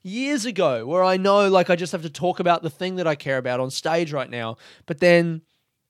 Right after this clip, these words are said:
every now and then I get away from that feeling because I, I, I fucking,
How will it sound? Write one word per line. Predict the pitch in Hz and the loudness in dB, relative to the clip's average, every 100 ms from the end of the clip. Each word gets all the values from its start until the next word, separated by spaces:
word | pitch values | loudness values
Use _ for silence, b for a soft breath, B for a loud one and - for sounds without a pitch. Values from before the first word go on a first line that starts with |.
| _ _ _ _ _ _ - | _ _ _ _ _ _ 0
every | 180 | 4
now | 190 185 | 6 6
and | 185 | 4
then | 185 | 2
I | |
get | 175 175 | 2 2
away | 165 165 196 | 4 4 2
from | 190 165 | 0 -4
that | 135 | -4
feeling | - 139 127 127 | -6 -6 -4 -6
because | 127 160 147 | -6 -4 0
I, | 147 147 143 - - - | 2 0 -6 -20 -16 -6
I, | 143 151 147 | -2 -2 -2
I | 151 147 | -4 -4
fucking, | - 156 160 151 147 | -4 -4 -4 -6 -8